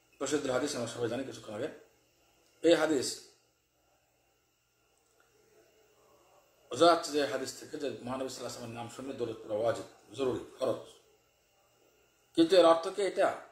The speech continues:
যে যতবার এক বৈঠকে যতবার নাম শুনবে ততবার দরুদ শরীফ পড়তে হবে? না, এর অর্থ এটা না। এজন্য আ-, আল্লামা ইবনে হাজার আসকালানী রাহিমাহুল্লাহ বলেছেন যে এর অর্থ এটা না যে যতবার দরুদ শরীফ পড়বে ততবারই কি করতে হবে, দরুদ শরীফ, যতবার রহমানের নাম আসবে একই বৈঠকে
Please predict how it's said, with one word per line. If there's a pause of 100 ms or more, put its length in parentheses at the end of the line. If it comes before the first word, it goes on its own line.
(120)
যে
যতবার (100)
এক
বৈঠকে
যতবার
নাম
শুনবে
ততবার
দরুদ
শরীফ
পড়তে
হবে? (500)
না,
এর
অর্থ
এটা
না। (1000)
এজন্য
আ-,
আল্লামা
ইবনে
হাজার
আসকালানী
রাহিমাহুল্লাহ
বলেছেন (800)
যে
এর
অর্থ
এটা
না
যে
যতবার
দরুদ
শরীফ
পড়বে (520)
ততবারই
কি
করতে
হবে, (380)
দরুদ
শরীফ,
যতবার
রহমানের
নাম
আসবে
একই
বৈঠকে